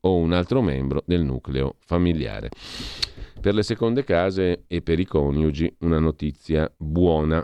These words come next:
mentre dal Messaggero passiamo al Tempo di Roma. "Giorgia tira dritto" è il titolo che richiama colui che fu.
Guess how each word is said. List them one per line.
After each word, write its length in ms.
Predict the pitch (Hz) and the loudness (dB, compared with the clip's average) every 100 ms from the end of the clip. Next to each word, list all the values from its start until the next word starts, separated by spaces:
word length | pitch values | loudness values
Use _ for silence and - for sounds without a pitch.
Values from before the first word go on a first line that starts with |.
| - | -2
mentre 420 | 92 95 92 87 | 0 0 2 0
dal 180 | 85 87 | 2 2
Messaggero 480 | 90 95 90 113 110 | 2 0 2 2 2
passiamo 400 | 90 92 90 87 | 0 0 2 2
al 180 | 82 78 | 2 2
Tempo 380 | 92 87 82 | 0 0 -2
di 100 | 80 | 0
Roma. 380 | 92 113 123 135 - _ - | 2 4 4 0 -4 _ -18
"Giorgia 580 | 62 73 78 71 71 69 | -2 2 2 2 0 -2
tira 380 | - 87 87 82 | 0 2 2 2
dritto" 720 | 76 85 76 _ - 107 151 - - - - - - | 2 0 -2 _ 0 0 0 -8 -18 -20 -20 -20 -10
è 80 | - | 0
il 240 | 87 85 - | 2 2 2
titolo 420 | 92 - 82 80 | 0 2 2 2
che 160 | 80 | 2
richiama 640 | 78 76 82 80 76 71 76 | 0 2 2 2 2 0 0
colui 320 | - 85 90 | 0 2 2
che 140 | 98 | 2
fu. 280 | 92 101 139 | 0 0 0